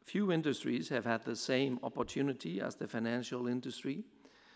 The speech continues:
to increase productivity in recent decades. In earlier times, the industry needed an army of people to work with all sorts of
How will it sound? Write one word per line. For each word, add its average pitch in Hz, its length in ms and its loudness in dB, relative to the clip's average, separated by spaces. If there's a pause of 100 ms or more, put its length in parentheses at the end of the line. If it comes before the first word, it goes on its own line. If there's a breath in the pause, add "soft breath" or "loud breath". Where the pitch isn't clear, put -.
(140 loud breath)
to 147 140 6
increase 160 580 4
productivity 151 920 0
in 117 120 4
recent 120 380 0
decades. - 480 -10 (1120 soft breath)
In 131 160 8
earlier 135 360 8
times, 131 540 0
the 123 180 2
industry 123 480 2
needed 120 340 4
an 110 300 -2
army 127 320 6
of 113 200 -2
people 180 400 -4 (460 loud breath)
to 175 80 4
work 160 300 8
with 143 140 8
all 143 260 6
sorts 131 360 0
of 117 160 0